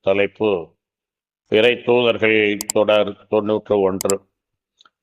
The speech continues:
அன்பானவர்களே, கண்ணியத்திற்குரியவர்களே, மூசா நபி அலைஹிஸ்ஸலாம் அவர்களுக்கு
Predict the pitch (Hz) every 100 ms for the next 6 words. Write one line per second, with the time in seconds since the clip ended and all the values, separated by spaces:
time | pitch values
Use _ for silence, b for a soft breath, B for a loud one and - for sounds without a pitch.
0 | _ - 131 165 156 131 110 120 117 104
1 | 113 123 123 110 104 104 101 101 101 123
2 | 104 - - - - - 101 117 - 120
3 | 117 110 113 113 123 120 - 123 120 117
4 | 110 - _ - 104 113 107 110 107 -
5 | 120 98